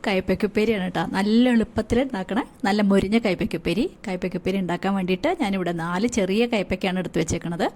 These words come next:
നല്ല കയ്പുള്ള കയ്പയ്ക്കാണ് കേട്ടോ. അത് നമുക്ക് ചെറുതായിട്ട് അരിഞ്ഞെടുക്കാം. വളരെ കനം കുറച്ച് അരിയാൻ നോക്കുക. അപ്പോൾ പെട്ടെന്ന് ആവുകയും ചെയ്യും, മൊരിഞ്ഞും കിട്ടും. അപ്പോൾ ദാ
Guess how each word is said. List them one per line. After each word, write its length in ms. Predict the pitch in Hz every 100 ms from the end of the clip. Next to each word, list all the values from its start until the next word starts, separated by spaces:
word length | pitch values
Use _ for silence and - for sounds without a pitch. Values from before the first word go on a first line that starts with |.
| - - - - -
നല്ല 240 | 190 180 214 208
കയ്പുള്ള 340 | 175 175 190 190
കയ്പയ്ക്കാണ് 460 | 175 180 175 185
കേട്ടോ. 240 | 170 160 160 - - - - 180
അത് 120 | 185
നമുക്ക് 260 | 240 180 330 -
ചെറുതായിട്ട് 500 | 240 190 185 196 202 226
അരിഞ്ഞെടുക്കാം. 500 | 175 190 175 185 247 - - - -
വളരെ 260 | 196 208 285
കനം 200 | 262 208 202
കുറച്ച് 280 | 180 190 262 -
അരിയാൻ 260 | 214 180 180
നോക്കുക. 300 | 165 160 220 370 202
അപ്പോൾ 140 | 196 302 233
പെട്ടെന്ന് 400 | - - 226 220
ആവുകയും 220 | 185 202
ചെയ്യും, 220 | 202 269 311
മൊരിഞ്ഞും 340 | 214 214 226 190
കിട്ടും. 240 | 143 - - - - -
അപ്പോൾ 140 | 190
ദാ 60 | 190